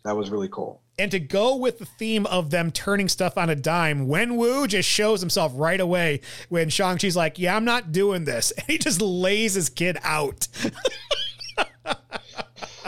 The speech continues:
Speaker 1: Well, yeah, that's the thing. You know, you, you understand his mentality,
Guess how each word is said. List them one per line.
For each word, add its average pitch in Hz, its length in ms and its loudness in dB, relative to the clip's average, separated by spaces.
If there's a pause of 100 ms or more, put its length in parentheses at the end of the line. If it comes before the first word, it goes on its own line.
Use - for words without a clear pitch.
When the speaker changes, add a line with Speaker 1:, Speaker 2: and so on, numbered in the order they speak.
(240)
Speaker 1:
Well, 165 140 2
yeah, 196 160 2
that's 165 280 -2
the 180 100 0
thing. 165 340 0
You 151 60 0
know, 143 220 2
you, 139 120 -2
you 147 200 2
understand 147 680 0
his 127 480 0
mentality, 131 880 -2